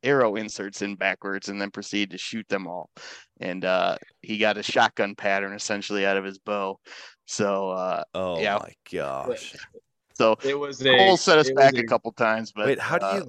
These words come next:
Speaker 2: glue your arrow insert in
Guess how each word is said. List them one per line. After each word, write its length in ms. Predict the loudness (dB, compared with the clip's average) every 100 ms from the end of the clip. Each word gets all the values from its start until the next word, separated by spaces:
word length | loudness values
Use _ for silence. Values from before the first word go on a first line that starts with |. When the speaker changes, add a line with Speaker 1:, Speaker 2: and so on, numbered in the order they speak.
| -6
Speaker 2:
glue 640 | -4 -2 0 0 -2 -6 _ _ _ _ _ _ _ _
your 340 | -6 -2 -2 -4
arrow 460 | -2 0 2 0 -2 _
insert 560 | -14 -12 -10 -10 -10 _
in 340 | -14 -12 -14